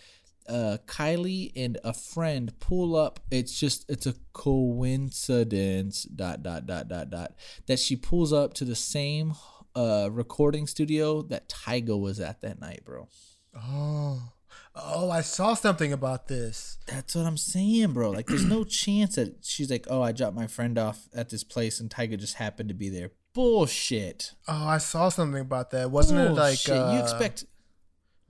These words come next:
Speaker 2: didn't
Speaker 1: T M Z
Speaker 2: Kylie
Speaker 1: covered it, got pictures,
Speaker 2: Yeah,
Speaker 1: blah, blah,
Speaker 2: yeah,
Speaker 1: blah.
Speaker 2: yeah.
Speaker 1: Like, and then Tyga posted, like, that, that cap photo, sh-, pretty much saying she's lying. Like, nah, come on. But,
Speaker 2: Wait,
Speaker 1: like,
Speaker 2: wait,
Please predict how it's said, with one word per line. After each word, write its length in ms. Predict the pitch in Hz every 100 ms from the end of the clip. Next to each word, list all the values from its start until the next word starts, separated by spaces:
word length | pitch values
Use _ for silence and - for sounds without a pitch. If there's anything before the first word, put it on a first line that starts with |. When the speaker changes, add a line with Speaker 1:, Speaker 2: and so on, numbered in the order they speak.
| - -
Speaker 2:
didn't 300 | 160 185 165
Speaker 1:
T 100 | 147
M 100 | 156
Z 40 | 156 147
Speaker 2:
Kylie 100 | 139
Speaker 1:
covered 320 | 147 139 143
it, 60 | 139
got 220 | 156 -
pictures, 680 | 151 - - 139 135 131 131
Speaker 2:
Yeah, 140 | 131
Speaker 1:
blah, 80 | 135
blah, 100 | 131
Speaker 2:
yeah, 60 |
Speaker 1:
blah. 80 | 123
Speaker 2:
yeah. 260 | 127 120 117
Speaker 1:
Like, 180 | 113 120 - - - - - _ _ _ _ _ - - - _ -
and 80 | 156
then 80 | 165
Tyga 400 | 151 151 151 151
posted, 340 | 151 143 143
like, 200 | 131 131
that, 320 | 120 107 -
that 220 | 127 107 -
cap 380 | - 123 - -
photo, 500 | - 135 127 127 127
sh-, 300 | - - - -
pretty 160 | - 147
much 180 | 139 -
saying 220 | 131 127
she's 200 | 131 120
lying. 520 | 113 117 113 120 123 - - - - _ - - - - - - -
Like, 240 | - 110 98 -
nah, 340 | - 143 80 76
come 160 | - 127
on. 140 | - - - - -
But, 100 | 156
Speaker 2:
Wait, 80 | 170
Speaker 1:
like, 80 | 180
Speaker 2:
wait, 60 | 165